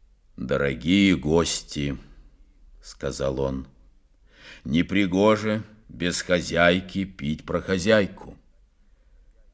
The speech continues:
Сходите, — продолжал он, обращаясь к слугам, — сходите за боярыней, пусть сойдет почивать из своих рук дорогих гостей».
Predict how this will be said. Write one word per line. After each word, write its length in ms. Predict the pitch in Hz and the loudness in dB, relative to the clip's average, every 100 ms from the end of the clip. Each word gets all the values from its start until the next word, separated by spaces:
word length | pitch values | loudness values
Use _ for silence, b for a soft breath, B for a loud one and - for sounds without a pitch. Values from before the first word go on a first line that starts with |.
| _ | _
Сходите, — 960 | - - - 92 90 90 202 - - - - - - - | -16 -12 -2 0 2 6 6 6 0 -14 -20 -20 -20 -20
продолжал 480 | - 69 78 78 82 | -14 -8 -6 -4 -4
он, 100 | 80 | -2
обращаясь 580 | 78 78 - 80 80 - | -4 -6 -6 -4 -6 -8
к 60 | - | -10
слугам, — 500 | 87 85 65 58 - _ _ _ B | -6 -6 -6 -12 -16 _ _ _ B
сходите 560 | - - 107 107 139 143 | -12 -2 0 2 2 2
за 140 | 127 | 0
боярыней, 840 | 120 120 120 117 107 107 104 104 101 _ _ _ _ | 4 6 8 6 6 2 -2 -6 -12 _ _ _ _
пусть 220 | 104 127 | -2 -2
сойдет 640 | - 127 127 95 127 - - | 2 2 4 4 0 0 -2
почивать 680 | 117 123 - 127 123 120 | 0 0 -2 -4 -4 -4
из 160 | 110 101 | -6 -4
своих 460 | 101 101 107 101 101 | -2 0 0 -2 -4
рук 360 | 95 113 90 | -4 -4 -6
дорогих 580 | 73 92 80 64 76 82 | -4 -2 -4 -6 -10 -8
гостей». 800 | 82 76 - - 64 65 69 | -6 -6 -8 -14 -12 -10 -10